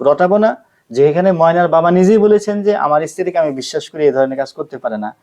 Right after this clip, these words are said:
সেই ক্ষেত্রে আমরা কেন তাদের প্রতি এত গুজব ছড়াবো?" এই জন্য যারা গুজব ছড়ান, তারা এই কাজগুলো করবেন না, আর কেউ বিশ্বাস করবেন না। কারণ ময়নার মা এবং চাচার সাথে যদি সম্পর্ক থাকে, তখন এটা প্রশাসন তদন্ত করে বের করবে।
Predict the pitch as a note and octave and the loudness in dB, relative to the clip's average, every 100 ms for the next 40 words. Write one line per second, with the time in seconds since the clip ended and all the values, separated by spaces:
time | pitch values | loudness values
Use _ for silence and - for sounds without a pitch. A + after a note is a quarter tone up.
0 | _ _ - A3 A3+ A3 A3 E3+ F3 F#3 | _ _ -6 -4 -4 -4 -2 0 0 -2
1 | E3 C#3+ B2+ B2 B2+ B2+ B2 A#2+ C3+ C3 | -2 -2 -4 -6 -8 -8 -8 -4 -4 -4
2 | - B2 G2 - - - - - D3 F3 | -6 -2 -2 -2 -14 -18 -16 -2 0 2
3 | G#3 F3+ - - - - F3 F3 E3 D#3+ | 4 2 0 -6 -6 -4 -2 0 0 2
4 | F#3 A3+ A3 G#3+ G#3+ A#3 C4+ _ _ - | 2 2 0 -2 0 0 -4 _ _ 0
5 | B2+ B2+ B2+ C3+ C3 D#3 E3 G3 G#3+ A#3 | 2 2 2 -2 0 -2 0 0 2 0
6 | B3+ C#4 _ _ - C#3 F3+ F3 E3 E3 | -2 -2 _ _ -2 -2 0 -2 -2 -2
7 | G3 - E3 C#3+ D#3 G3 A#3+ _ _ - | -2 -2 -6 -4 -2 -2 -2 _ _ -4
8 | C3 C3 C3 - _ A#2+ C3+ D#3 F3 D#3 | -2 0 -4 -10 _ -6 -2 0 -2 0
9 | D#3+ F3+ E3 D3+ D3 - - F3+ E3+ F#3+ | 0 2 0 -2 -6 -2 -2 -2 -6 -4
10 | F#3+ F#3+ G3+ G#3+ - F3 D#3+ G3 G3+ G#3+ | -4 -4 -2 -6 -4 -6 -2 -2 0 -4
11 | - G#3 G3+ - - _ _ _ _ A#3 | -2 -4 -2 -8 -10 _ _ _ _ -2
12 | B3+ A#3+ A3 G#3+ G3 G#3+ G3+ G#3+ F#3+ E3+ | 0 0 -2 0 -2 0 0 0 -2 -2
13 | E3 D#3 C#3 C3+ B2 A2+ G#2 C3+ | -4 -2 0 0 -2 -4 -6 -8